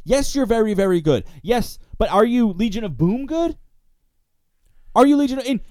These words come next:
in five years from now, do you think that, that people are gonna be saying, "Man, that Boogeyman defense was one of the best defenses in the history"? You aren't even, you aren't even the two thousand four Patriots defense. You're not even the Ty Law defense. And you're gonna crown yourself with a name?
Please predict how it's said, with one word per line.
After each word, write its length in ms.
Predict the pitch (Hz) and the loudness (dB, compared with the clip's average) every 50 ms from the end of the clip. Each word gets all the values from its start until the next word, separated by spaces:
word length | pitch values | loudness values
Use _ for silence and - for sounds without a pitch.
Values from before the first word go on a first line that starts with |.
| - - - | -18 -10 -6
in 240 | 254 254 220 196 - - - | -4 -4 -4 -6 -6 -4 -2
five 320 | 277 269 311 330 320 233 | -2 -2 0 -2 -4 -4
years 260 | 240 277 269 254 - | -4 -2 -2 -2 0
from 140 | - 214 190 | -2 -2 0
now, 180 | 180 165 151 139 | 0 0 -2 -2
do 100 | 135 170 | -2 -2
you 60 | 190 | -4
think 180 | 175 214 220 185 | -4 -4 -2 -4
that, 280 | 226 202 160 190 185 | -4 -4 -6 -6 -2
that 140 | 185 196 180 | -2 0 0
people 240 | 202 208 202 202 214 | 0 -2 0 0 0
are 60 | 208 | 0
gonna 140 | 185 202 196 | 0 0 -2
be 120 | 185 196 | -2 -2
saying, 300 | 170 - 190 185 175 151 - - - 123 | -2 0 0 0 0 -2 -4 -8 -6 -4
"Man, 200 | 131 139 135 131 | -2 -2 0 0
that 180 | 147 160 120 | -2 -2 -2
Boogeyman 460 | 123 175 175 160 156 143 135 131 123 | -4 -4 -4 -4 -4 -4 -4 -4 -4
defense 400 | 113 127 135 123 - 127 120 107 | -4 -4 -4 -4 -4 -6 -6 -6
was 140 | - 117 107 | -8 -8 -6
one 160 | 113 143 143 | -4 -2 -2
of 60 | 139 123 | -2 -2
the 60 | 117 | -2
best 300 | - - 160 160 139 - | -2 -2 -4 -4 -4 -6
defenses 500 | 139 165 170 - 151 139 123 131 127 123 | -6 -6 -6 -4 -6 -6 -6 -6 -8 -8
in 80 | 131 | -6
the 60 | 123 117 | -6 -4
history"? 220 | 143 165 151 143 - - 202 - | -4 -4 -6 -8 -12 -14 -16 -8
You 220 | 196 262 370 370 | -6 -2 0 2
aren't 180 | 370 339 339 330 | 2 2 2 -2
even, 260 | 339 320 311 262 196 - - - | -2 -2 -2 -4 -4 -6 -10 -6
you 200 | - 156 247 320 | -4 -2 0 0
aren't 120 | 339 339 339 | 0 -2 -2
even 140 | 330 311 285 | -4 -6 -6
the 100 | 240 196 | -6 -6
two 160 | - - 254 | -6 -4 -4
thousand 300 | 233 262 233 196 196 185 | -2 -2 -2 -2 -4 -4
four 260 | - - 214 240 247 | -2 2 2 4 4
Patriots 400 | 226 - 208 180 160 - 151 135 - | 4 2 -2 -2 -4 -6 -8 -8 -8
defense. 380 | 143 139 120 - 104 113 - | -10 -12 -10 -10 -12 -8 -6
You're 80 | 233 262 | -6 -6
not 100 | 294 311 | -6 -8
even 220 | 311 285 262 220 | -6 -6 -4 -4
the 60 | 202 180 | -4 -4
Ty 280 | - - - 214 214 | -4 -2 -2 -2 -2
Law 240 | 196 196 214 247 269 | -2 -2 -2 -2 -2
defense. 680 | 220 185 175 127 104 - 90 73 - - - - - - - _ _ _ _ _ _ _ _ _ _ _ _ _ _ _ _ _ _ _ _ _ _ _ - | -2 -4 -6 -6 -8 -10 -12 -14 -14 -16 -18 -20 -20 -20 -20 _ _ _ _ _ _ _ _ _ _ _ _ _ _ _ _ _ _ _ _ _ _ _ -2
And 100 | 185 214 | -2 0
you're 100 | 240 247 | 0 0
gonna 160 | 240 254 233 | -2 -2 -4
crown 400 | - - - 180 165 180 196 202 | -4 -6 -6 -6 -4 -4 -4 -4
yourself 360 | 202 208 190 - 208 196 202 202 | -4 -6 -4 -2 -4 -4 -4 -4
with 120 | 202 170 151 | -2 -2 -2
a 40 | 117 | -2
name? 460 | 95 90 95 120 160 208 254 294 | -2 -6 -8 -8 -8 -8 -10 -10